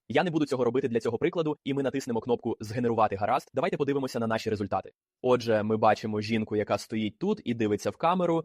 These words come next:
і ви знаєте, що її волосся розвівається на вітрі,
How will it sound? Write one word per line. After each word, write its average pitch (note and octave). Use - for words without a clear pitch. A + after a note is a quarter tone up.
і F#3+
ви F3+
знаєте, F3
що -
її C#3
волосся C#3
розвівається A#2
на A#2+
вітрі, E3+